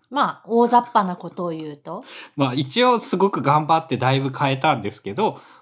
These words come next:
Speaker 2: 大雑把にはiPadを使って、ノートアプリとApple Pencilを、で、Apple Pencilとノートアプリを使ってiPadをもっと便利に使いましょうという感じって言えばいいのかな？
Speaker 1: ただ、その、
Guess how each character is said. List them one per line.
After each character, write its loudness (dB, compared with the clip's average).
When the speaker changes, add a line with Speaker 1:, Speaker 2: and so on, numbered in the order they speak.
Speaker 2:
大 -6
雑 0
把 -2
に -2
は 4
iPad -2
を -6
使 -10
っ -12
て、 -4
ノ -6
ー -8
ト 0
ア 2
プ -6
リ -10
と -10
Apple -6
Pencil -6
を、 -10
で、 -2
Apple -4
Pencil -2
と -2
ノ 0
ー -4
ト 0
ア 0
プ -6
リ -2
を -8
使 -10
っ -6
て -2
iPad -2
を 0
も 0
っ -4
と -4
便 0
利 -4
に -6
使 0
い 0
ま 2
し -2
ょ 4
う 0
と -2
い 4
う -2
感 2
じ 0
っ 0
て -2
言 0
え -4
ば -4
い -8
い -
の -18
か -10
な？ -8
Speaker 1:
た -4
だ、 -2
そ -10
の、 -8